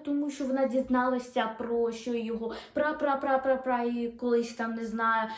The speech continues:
дідуся, в нього була якась си-, синя кров, це дуже рідка, це королівська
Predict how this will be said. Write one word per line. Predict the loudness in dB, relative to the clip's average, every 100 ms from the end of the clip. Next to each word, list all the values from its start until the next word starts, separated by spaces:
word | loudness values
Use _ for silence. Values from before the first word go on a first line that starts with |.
| -10 -8
дідуся, | -4 -2 0 -2 -2 -2 0 -2 2
в |
нього | 4 4 0
була | -6 -4 -2
якась | -2 -4 -6 -8 -8
си-, | -4 -4 -6 -12
синя | -2 0 0 -4 -6 4
кров, | 6 6 2
це | -4
дуже | -4 -2 -4
рідка, | -2 -6 -6 -8
це | -8
королівська | -8 -6 -4 -6 -8